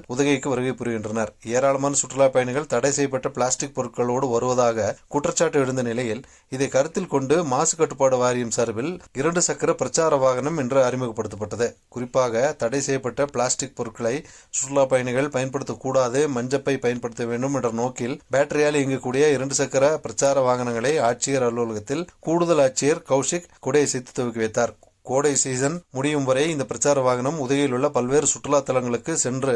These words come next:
பிளாஸ்டிக் பயன்படுத்தக்கூடாது என்ற விழிப்புணர்வை ஏற்படுத்த உள்ளது. அதே நேரம் தடை செய்யப்பட்ட பிளாஸ்டிக் பொருட்கள் பயன்படுத்தினால் அவர்களிடம் அபராதம் வசூலிக்கப்படும். அதேபோல் வணிக நிறுவனங்களிலும் தடை செய்யப்பட்ட பிளாஸ்டிக் பொருட்களை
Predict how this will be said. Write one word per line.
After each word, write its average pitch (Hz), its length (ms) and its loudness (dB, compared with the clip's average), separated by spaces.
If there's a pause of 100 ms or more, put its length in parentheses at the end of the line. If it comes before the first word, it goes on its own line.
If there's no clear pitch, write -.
(100)
பிளாஸ்டிக் 143 440 -2
பயன்படுத்தக்கூடாது 131 880 0
என்ற 123 220 -2
விழிப்புணர்வை 131 580 -2
ஏற்படுத்த 113 420 -2
உள்ளது. 107 260 0 (160)
அதே 113 220 -4
நேரம் 123 340 0
தடை 127 240 0
செய்யப்பட்ட 120 420 -2
பிளாஸ்டிக் 120 440 -2
பொருட்கள் 120 420 -2
பயன்படுத்தினால் 120 760 -4
அவர்களிடம் 131 580 -2
அபராதம் 143 480 2
வசூலிக்கப்படும். 123 580 -4 (140)
அதேபோல் 147 540 0
வணிக 170 320 0
நிறுவனங்களிலும் 143 880 0
தடை 143 240 2
செய்யப்பட்ட 135 380 -2
பிளாஸ்டிக் 127 440 -2
பொருட்களை 120 380 -4